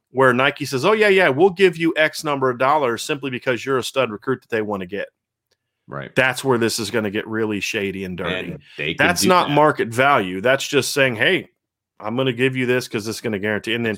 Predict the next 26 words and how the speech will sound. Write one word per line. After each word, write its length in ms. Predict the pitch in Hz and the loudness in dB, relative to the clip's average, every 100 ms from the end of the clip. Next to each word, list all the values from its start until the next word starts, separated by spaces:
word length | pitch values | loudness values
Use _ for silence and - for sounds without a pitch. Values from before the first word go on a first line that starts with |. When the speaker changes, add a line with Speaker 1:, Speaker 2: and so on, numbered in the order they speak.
| 92 | -4
Speaker 2:
We 100 | 117 | 0
have 140 | 117 | 2
a 40 | 113 | 4
Speaker 1:
you 40 | |
know, 40 | 107 | 4
we'll 80 | 117 | 6
Speaker 2:
relationship 300 | 147 143 110 | 4 4 2
Speaker 1:
put 100 | 101 | 2
Speaker 2:
with 60 | 101 | 4
Speaker 1:
you 80 | 135 | 4
in 60 | 135 | 4
Speaker 2:
Nike. 100 | - | 4
Speaker 1:
some 220 | 139 127 | 2 4
local 340 | 120 131 131 | 4 4 4
commercial 540 | 123 127 117 139 - 117 | 2 2 2 0 0 -4
or 80 | 104 | -2
something 340 | 120 104 104 | -2 -4 -2
like 200 | 104 - | -4 0
that, 280 | 107 110 113 | 0 2 2
or 120 | 101 | 0
we'll 160 | 107 113 | -2 -4
do 260 | 127 120 | -2 0
ever 200 | 120 110 | 0 0
this 180 | 110 104 | -6 0
other 220 | 123 147 | 0 0
thing, 360 | - 104 101 | 0 -2 -2